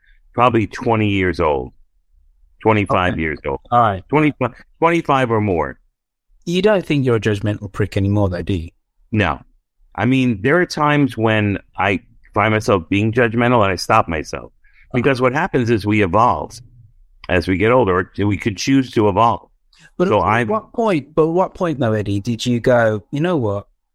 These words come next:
Speaker 2: I'm not a judgmental prick anymore"? But what, what was, what was that kind of instance? Or tell us about that year,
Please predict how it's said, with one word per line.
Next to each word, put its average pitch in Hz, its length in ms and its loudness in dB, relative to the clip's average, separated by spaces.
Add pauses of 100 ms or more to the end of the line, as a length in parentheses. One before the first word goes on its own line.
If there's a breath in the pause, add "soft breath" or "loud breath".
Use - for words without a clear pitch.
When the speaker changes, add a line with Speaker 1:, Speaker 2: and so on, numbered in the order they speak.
(260)
Speaker 2:
I'm 127 140 0
not 127 220 -2
a 127 80 4
judgmental 113 380 -4
prick - 280 -8
anymore"? 95 380 -6
But 151 140 0
what, 165 260 0
what 190 320 0
was, 196 240 -2
what 190 200 -2
was 180 140 -6
that - 360 -2
kind 175 200 -2
of 165 100 -4
instance? 156 680 -2
Or 135 160 0
tell 170 180 0
us 170 120 0
about 151 320 0
that 151 220 0
year, 135 540 -2